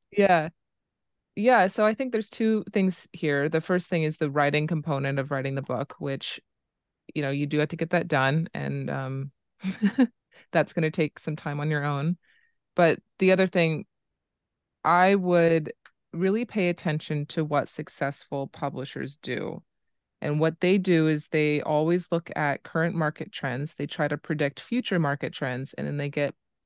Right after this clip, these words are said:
and then they accept books to publish that fit what they think will be popular in the future.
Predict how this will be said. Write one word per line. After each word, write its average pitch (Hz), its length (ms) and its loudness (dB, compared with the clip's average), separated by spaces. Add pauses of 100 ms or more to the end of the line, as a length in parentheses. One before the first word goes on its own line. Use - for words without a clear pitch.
(180)
and 156 120 2
then 156 140 2
they 147 220 4
accept - 540 -2
books - 440 0 (800)
to 180 80 -6
publish 151 560 0
that 143 240 2 (180)
fit - 440 2 (160)
what 156 260 0
they 151 140 2
think 139 380 -2
will 147 80 -2
be 135 120 -4
popular 135 640 -2 (100)
in 160 160 2
the 143 60 0
future. - 500 -4